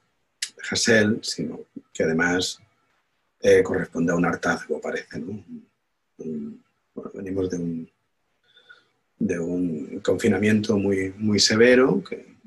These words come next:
que probablemente aquí hay resultados de, de, de hartazgo y de poco futuro y de, y de,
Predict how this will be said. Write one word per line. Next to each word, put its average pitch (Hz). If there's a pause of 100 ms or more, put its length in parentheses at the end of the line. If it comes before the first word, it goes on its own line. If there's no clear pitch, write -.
(360)
que -
probablemente 87
aquí -
hay 80
resultados -
de, -
de, - (1120)
de 104
hartazgo 101
y 95
de 85
poco 92
futuro 92
y 78
de, 76 (1300)
y 95
de, 80